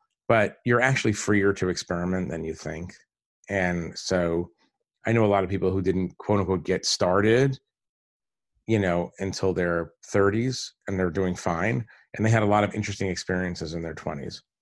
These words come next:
you know, and, and that worked, and that, and that worked for them. So don't think of yourself. I mean, here's the thing. When you're in your forties and fifties, you'll understand what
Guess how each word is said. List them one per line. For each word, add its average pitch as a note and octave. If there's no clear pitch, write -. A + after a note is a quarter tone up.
you G2+
know, F2
and, F#2
and G2+
that F#2
worked, F#2
and F#2+
that, E2+
and F#2
that -
worked F2+
for D#2+
them. A#1+
So F#2+
don't A#2+
think G#2
of F#2+
yourself. F2+
I -
mean, B2
here's D3
the B2+
thing. G2+
When A2+
you're A2
in G#2+
your A2+
forties D3+
and B2
fifties, A#2+
you'll A2
understand A2+
what F#2